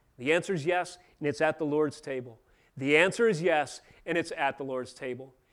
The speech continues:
If you are a believer in this room, if your sins have been washed away and you believe that with all your heart, there are those times where you, of course, wrestle and have discouragement and difficulty. Nevertheless,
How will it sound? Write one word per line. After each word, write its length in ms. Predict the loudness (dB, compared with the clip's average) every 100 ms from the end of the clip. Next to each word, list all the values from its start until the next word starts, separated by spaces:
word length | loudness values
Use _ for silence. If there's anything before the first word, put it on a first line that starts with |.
| _
If 140 | -4 4
you 140 | 10
are 80 | 10
a 60 | 10
believer 460 | 6 4 4 4
in 100 | 2
this 200 | 2 0
room, 380 | 0 0 -2 -6 _ _ _
if 120 | -4
your 160 | 4 4
sins 380 | 4 2 4 4
have 160 | 0
been 100 | 0
washed 300 | 0 0 -2
away 260 | -2 -2 0
and 100 | 0
you 120 | -2
believe 380 | 2 2 2 4
that 160 | 4 4
with 120 | 4
all 180 | 4 4
your 100 | 2
heart, 360 | 4 2 2 -8 _
there 100 | -4
are 200 | 2 2
those 200 | 4 0
times 480 | -4 -8 -4 -2 -2
where 120 | -4
you, 100 | -6 -6 _ _ _
of 120 | -14
course, 440 | -2 0 0 -4 -20 _ _ -18
wrestle 640 | -8 -6 -4 -4 -6 -8 -16
and 80 | -16
have 200 | -12 -10
discouragement 880 | -12 -6 -2 -2 -2 -4 -6 -6
and 160 | -10 -12
difficulty. 640 | -10 -8 -6 -4 -2 -4 -6 _ -2
Nevertheless, 640 | 4 6 10 10 8 4